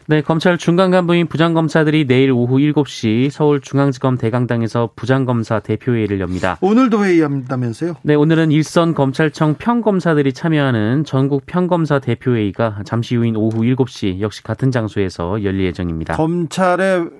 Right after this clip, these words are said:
Speaker 2: 그 주장, 검찰이 목소리 내는 거 있을 수 있습니다. 하지만 권력기관이 모여가지고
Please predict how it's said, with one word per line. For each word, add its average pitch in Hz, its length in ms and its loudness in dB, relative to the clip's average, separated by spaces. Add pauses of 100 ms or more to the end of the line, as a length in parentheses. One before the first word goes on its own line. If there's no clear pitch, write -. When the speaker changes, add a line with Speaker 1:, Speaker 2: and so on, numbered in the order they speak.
(140)
Speaker 2:
그 156 300 0 (300)
주장, 143 460 -4 (200)
검찰이 170 360 -2
목소리 175 400 -2
내는 151 280 0
거 131 160 0
있을 156 260 0
수 175 120 -4
있습니다. 185 360 2
하지만 170 440 -2
권력기관이 208 880 0
모여가지고 143 920 -2